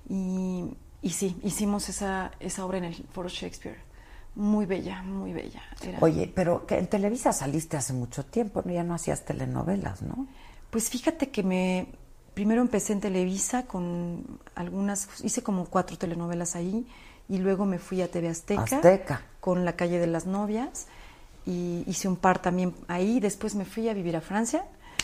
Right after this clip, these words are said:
Speaker 2: ¡Ah, qué padre!
Speaker 1: Sí. Em,
Speaker 2: ¿Cuánto tiempo?
Speaker 1: como siete años estuve
Speaker 2: Ah,
Speaker 1: en
Speaker 2: no,
Speaker 1: Francia.
Speaker 2: bueno, ¿en qué parte?
Speaker 1: ¿En París?
Speaker 2: En París.
Speaker 1: Allí vivíamos,
Speaker 2: ¿Y
Speaker 1: sí. Y ahí nacieron mis niñas,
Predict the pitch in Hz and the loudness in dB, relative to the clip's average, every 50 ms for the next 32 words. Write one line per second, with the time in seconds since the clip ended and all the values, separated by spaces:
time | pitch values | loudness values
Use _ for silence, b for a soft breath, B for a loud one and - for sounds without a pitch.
0 | - - - 262 - - 262 - - - - 185 160 156 165 185 226 285 330 330 | -2 0 -2 -2 2 2 2 2 2 0 -2 -2 0 4 4 6 6 8 8 8
1 | 330 285 233 214 208 - - - 170 165 151 - - - - - - - - - | 8 8 8 8 8 8 8 8 6 4 2 -2 -6 -16 -20 -20 -18 -16 -16 -16
2 | - - 190 190 190 185 185 185 185 180 180 175 180 175 175 175 175 170 B B | -6 -2 0 2 2 4 4 4 4 2 2 0 0 0 0 -2 -4 -6 B B
3 | B B B - 214 240 262 247 294 277 - - 254 277 302 294 - - 269 226 | B B B 6 6 6 8 6 4 2 4 6 6 8 6 6 6 4 6 6
4 | 208 175 156 240 240 240 233 240 - 320 320 330 - 330 320 294 254 214 185 - | 6 4 4 6 6 6 6 6 6 6 6 8 8 8 10 10 10 8 6 2
5 | - 175 - - 196 233 320 277 202 139 131 127 127 131 139 143 - - - - | -4 -6 -2 2 4 8 10 10 8 8 8 6 6 8 8 8 8 6 6 6
6 | 120 123 123 131 147 170 180 156 127 139 - - 190 - - 214 208 214 - - | 6 6 6 6 4 4 4 2 2 0 0 -2 4 6 6 6 6 4 2 0
7 | 190 165 117 - - - - - - - - - - - - 254 247 262 285 311 | 0 0 0 -4 -12 -18 -18 -20 -20 -20 -20 -18 -2 6 6 8 8 10 8 8
8 | 392 - - - - - - - 160 156 - 170 160 180 196 226 247 190 220 214 | 8 6 4 0 -6 0 2 2 2 6 6 6 6 8 8 8 8 8 6 4
9 | 214 208 - - 180 190 180 185 185 180 170 156 - - - - - - - - | 4 2 -2 -2 -2 0 2 2 0 0 -2 -6 -10 -14 -16 -16 -16 -16 -6 -2
10 | - 170 151 - 196 175 170 170 - - 185 185 180 185 190 185 180 - 185 185 | -2 -2 0 2 0 0 0 -2 -2 2 6 6 8 8 6 4 4 4 2 2
11 | 180 175 170 180 247 269 269 254 247 254 302 359 - | 2 2 6 8 10 10 10 10 10 8 8 6 2